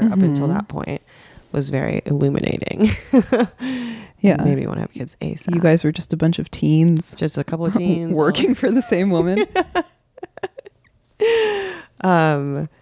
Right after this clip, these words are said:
Speaker 1: but people, you know, it's less than, it's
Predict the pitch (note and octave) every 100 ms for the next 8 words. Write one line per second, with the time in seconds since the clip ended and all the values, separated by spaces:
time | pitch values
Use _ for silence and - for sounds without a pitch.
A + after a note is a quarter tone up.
0 | _ - G3 A3 G#3 A3 G3+ F#3 F#3+ C#3
1 | C#3+ - E3+ E3 - E3+ D#3+ D3 C#3+ C#3
2 | - E3 - - - - -